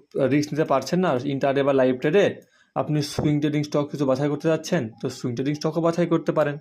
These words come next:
এই তিন ধরনের খেলাই আপনি এখানে পাবেন। এবং এই যে স্ক্যানারটি বানানো হয়েছে, স্ক্যানারটি mainly এমনভাবে কা-, এমন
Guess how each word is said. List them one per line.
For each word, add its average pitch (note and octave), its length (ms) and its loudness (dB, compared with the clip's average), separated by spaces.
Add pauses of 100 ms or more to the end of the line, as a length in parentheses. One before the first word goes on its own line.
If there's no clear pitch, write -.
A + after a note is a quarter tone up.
(680)
এই F#3+ 120 6
তিন G3 340 4
ধরনের G#3 400 4
খেলাই F#3 340 2
আপনি E3 220 2
এখানে D3+ 220 -2
পাবেন। A2 440 0
এবং F3+ 400 0
এই E3+ 220 4
যে G3+ 100 2
স্ক্যানারটি D#3+ 680 -4
বানানো D3+ 300 2
হয়েছে, D3 180 -2
স্ক্যানারটি D3+ 360 -4
mainly C3+ 340 0 (1300)
এমনভাবে G3 500 4
কা-, E3+ 220 -2
এমন F#3 500 2